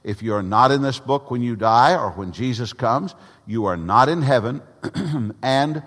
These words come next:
will never be. There is no provision in the Bible for praying, uh, your soul out of a suspended state.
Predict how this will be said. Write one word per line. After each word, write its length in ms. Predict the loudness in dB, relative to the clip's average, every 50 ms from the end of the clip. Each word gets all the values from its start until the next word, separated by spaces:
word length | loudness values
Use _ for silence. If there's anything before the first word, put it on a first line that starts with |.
| -16 _ _ -14
will 480 | -6 -2 0 2 2 2 0 -2 -6 -10 -18 -20 _
never 680 | -12 -8 -4 -2 2 2 2 2 0 -2 -6 -6 -8 -12 -18 _ _ -12 -8
be. 220 | -6 -6 -6 -6 -10 -16 -20 _ _ _ _ _ _ _ _ _ _ _ _ _ _ _ _ _ _ _ _ _ _
There 180 | -2 0 0 0
is 140 | 0 -2 0
no 160 | 0 0 0
provision 460 | 0 -4 -4 -4 -2 -4 -2 -2 -4
in 80 | -4 -4
the 60 | -2
Bible 480 | 0 2 2 4 2 0 -4 -8 -12 -14 -20 _ _ _ _ _
for 120 | -10 -10
praying, 600 | -10 -10 -6 -4 -2 0 0 0 -2 -2 -4 -8 -12 -16 -18 _ -8
uh, 160 | -8 -8 -6 -6
your 200 | -4 -4 -4 -4
soul 500 | -4 -4 -2 -2 0 0 -2 -2 -4 -4 -2
out 200 | 0 0 0 0
of 100 | -2 -2
a 140 | -4 -4 -4
suspended 640 | -6 -10 -10 -10 -12 -8 -4 -4 -4 -2 -4 -6 -8
state. 360 | -10 -6 -4 -4 -4 -4 -6